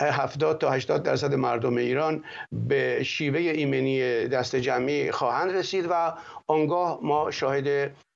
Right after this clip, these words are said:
در واقع، کنترل بیماری خواهیم بود، همزمان اگر یه برنامه واکسن خوب اجرا کنن. بنابراین برای چهار تا شش هفته آینده هموطنان من باید متوجه باشند که بالاترین میزان مرگ و میر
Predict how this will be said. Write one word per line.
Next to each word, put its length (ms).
در 140
واقع، 200
کنترل 500
بیماری 420
خواهیم 360
بود، 160
همزمان 360
اگر 220
یه 320
برنامه 380
واکسن 380
خوب 260
اجرا 260
کنن. 240
بنابراین 500
برای 320
چهار 540
تا 160
شش 280
هفته 260
آینده 500
هموطنان 600
من 320
باید 480
متوجه 600
باشند 540
که 240
بالاترین 580
میزان 380
مرگ 300
و 80
میر 380